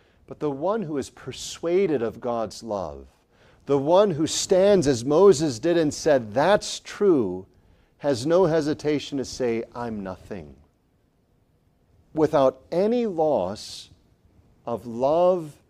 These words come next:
joy, and gladness. Moses places himself low. He made haste to do it,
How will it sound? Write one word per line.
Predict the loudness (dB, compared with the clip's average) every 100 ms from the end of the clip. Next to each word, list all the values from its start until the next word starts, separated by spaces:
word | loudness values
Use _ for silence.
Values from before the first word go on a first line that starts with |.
| _ _ -14
joy, | -4 -2 0 0 -4 -8 _ _ _
and | -14 -14 -10
gladness. | -8 -6 -8 -10 -16 -16 -20 -20 _ _ _ _ _ _ _
Moses | -2 4 6 6 6 2 0
places | -12 -14 -2 -2 0 -2 0
himself | 0 -2 -2 0 0 -2 -12
low. | -4 2 4 4 2
He | -2 -6
made | 0 4 4
haste | 4 2 2 2 -4 -2
to | -2
do | 4 4 6
it, | 4